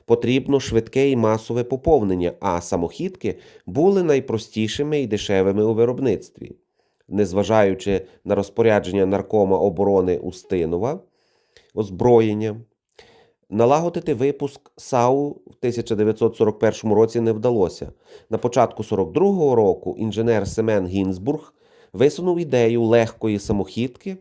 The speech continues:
здатної вражати німецькі, е, Панцеркарпфаген три і Панцеркарпфаген чотири, а при необхідності підтримувати піхоту,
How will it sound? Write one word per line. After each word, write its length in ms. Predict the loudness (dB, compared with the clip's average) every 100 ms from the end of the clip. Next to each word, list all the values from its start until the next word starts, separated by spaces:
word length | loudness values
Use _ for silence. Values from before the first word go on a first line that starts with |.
| _ _ _
здатної 640 | -4 -4 0 0 0 -2 0
вражати 480 | 2 2 2 0 -2
німецькі, 640 | 0 0 -2 -6 -10 -10 -12 _ _ _ -2
е, 60 |
Панцеркарпфаген 1040 | 2 2 2 0 0 -4 0 2 4 2
три 240 | 2 0 0
і 60 |
Панцеркарпфаген 1040 | 0 -2 -2 -4 -6 -6 -4 -2 0 0 -2
чотири, 640 | -4 0 2 4 0 -4 -12 _ _ _
а 280 | 0 2 2
при 200 | 2 2
необхідності 840 | 4 2 0 -6 -6 -4 -4 -6 -8
підтримувати 680 | -8 -4 -2 0 -2 -4 -6
піхоту, 640 | -8 0 4 4 0 -8